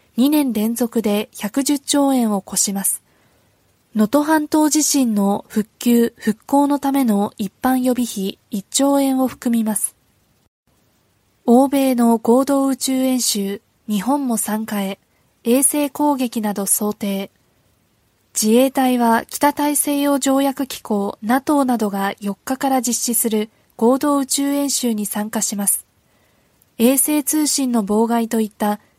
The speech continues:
宇宙空間で起きうる脅威を分析し、対応を確認します。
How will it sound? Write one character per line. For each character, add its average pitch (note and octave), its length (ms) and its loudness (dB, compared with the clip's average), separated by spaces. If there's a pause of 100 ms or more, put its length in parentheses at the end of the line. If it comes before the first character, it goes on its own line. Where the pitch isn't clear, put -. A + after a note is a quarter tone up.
宇 G#3+ 100 -2
宙 D4 300 0
空 D#4 240 0
間 C4 260 0
で A3+ 80 0
起 G#3 160 0
き B3+ 160 -2
う B3+ 80 0
る A3+ 100 0
脅 A#3+ 280 0
威 G#3+ 140 0
を G3+ 40 -2
分 G#3 180 -4
析 A3 260 -2
し、 G3+ 440 -4
対 A#3+ 340 -2
応 A#3 160 0
を A#3 60 0
確 A3 240 -8
認 G#3+ 200 -2
し - 140 -4
ま G#3 100 -4
す。 - 200 -4